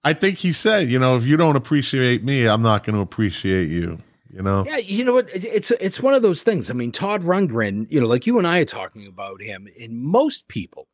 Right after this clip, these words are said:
Speaker 2: I would say that ninety-nine point nine percent of the people that are listening to this podcast, so all four of them, most of them d-, have no idea who Todd Rundgren is. You know, he's
Speaker 1: Right.
Speaker 2: one of those kind of fringe guys, right? You know, an
Speaker 1: Yeah.
Speaker 2: amazing producer.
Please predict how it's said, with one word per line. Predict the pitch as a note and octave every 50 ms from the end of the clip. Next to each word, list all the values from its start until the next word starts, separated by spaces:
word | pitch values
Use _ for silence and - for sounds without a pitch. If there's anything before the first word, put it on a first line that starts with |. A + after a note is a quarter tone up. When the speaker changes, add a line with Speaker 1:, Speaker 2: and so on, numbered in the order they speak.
| _ _ _ _ _ -
Speaker 2:
I | G3 A3+
would | B3+ A#3
say | - - A#3 G3
that | D3 B2+ A#2+
ninety-nine | B2+ C#3+ F#3+ B3 C#4 C#4+ C#4 B3+ A#3 G#3+ G3 F#3 F#3 F3+ D#3+ C#3
point | - E3 C#3+ A#2+ B2+
nine | C3 B2+ B2+ A#2
percent | A#2+ A#2 - - C3 A#2+
of | A#2 G#2+
the | G2
people | - B2+ A#2+ G2+ G#2+ G2
that | G#2 G2+
are | G#2
listening | G#2+ A2+ A2 - B2+ A2+ G#2+ G2
to | - A2+
this | G2+ A2 G#2+
podcast, | - - G#2+ G2+ G#2+ - - A#2+ A2 A2+ A2+ - - _ _ _ _ _ _ _ -
so | - C#3 C3+ - -
all | - F#3 A3+ B3 B3 A3
four | - - A2+ A2+ G3+ A3 G#3 F3+ D3 C3 A2+
of | F#2+ F#2 F#2
them, | F#2+ F#2+ G2+ F#2 - _ _ _ _ _ _ _ _ _ _ _ _ _ _ _ _ _ _ _ - F3 C3+
most | D#3 F#3+ C#4 E4+ - D#3+ C4+
of | G#3+
them | D3+ D3+ C#3 B2+ A#2 G2+
d-, | A2 D3+
have | C#3+ D3 E3+ C#3+ C#3
no | D3+ D#3+ E3+ G3 G3+ F#3+ F3+
idea | E3 C#3 C3 B2+ A#2+ G#2+ F#2+ F#2+
who | A2 G#2
Todd | - - A2 G2 F2 F2+
Rundgren | G2 F2+ F2+ F#2 E2+ F2 E2 D#2 D2+ C#2+ B1+
is. | - - - _ _ _ _ _ _ _ _ _ _ _ _ _ _ _ _ _ _
You | - F3+
know, | G3 G3+
he's | E3 G3+ B3
Speaker 1:
Right. | A3 - A3+
Speaker 2:
one | C#4 D4+ D#4+
of | D4
those | C4 G3+ F3+ -
kind | - - G3+ F#3+ E3
of | C#3
fringe | - - - - - F#3+ G#3+ A3 G3+ D#3 C3+ A#2
guys, | D#3+ E3 E3 C3 G2 F#2 F2 -
right? | B2 B2+ C3+ C3+
You | D3+ D#3+
know, | D3 C#3+ C3+
an | C#3+ C3+
Speaker 1:
Yeah. | B2+ D3
Speaker 2:
amazing | E3+ G3+ A#3+ A#3 F3+ G#3+ G3+ F3+
producer. | - - E3 D#3+ D#3 D3 C#3+ - - D3+ C3+